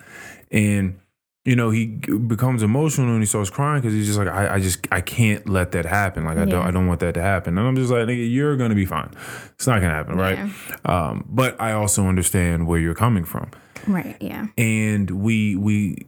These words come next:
Speaker 1: shut the podcast down because he was overwhelmed with emotions. And then we got up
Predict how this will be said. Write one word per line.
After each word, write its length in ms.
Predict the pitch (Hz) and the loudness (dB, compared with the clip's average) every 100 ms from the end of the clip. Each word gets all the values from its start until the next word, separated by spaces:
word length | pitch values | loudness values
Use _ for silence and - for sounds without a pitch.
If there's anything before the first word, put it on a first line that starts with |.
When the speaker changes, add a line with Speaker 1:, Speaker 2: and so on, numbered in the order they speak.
| - | -6
Speaker 1:
shut 300 | - 143 139 | -2 0 0
the 80 | 135 | -2
podcast 600 | 139 143 139 135 113 107 | -2 -2 -2 -2 -2 0
down 260 | 107 107 | 0 0
because 280 | 107 104 95 | 0 0 0
he 100 | 104 | 2
was 120 | 98 | 0
overwhelmed 640 | 95 98 92 92 98 98 95 | 2 0 2 0 2 2 0
with 140 | 90 | 0
emotions. 520 | 90 117 120 117 110 | 2 2 2 2 0
And 140 | 107 104 | 2 2
then 300 | 110 107 98 | 2 0 0
we 160 | 113 | -2
got 380 | 107 123 127 127 | 0 0 0 -2
up 340 | 147 147 139 | -2 -2 -4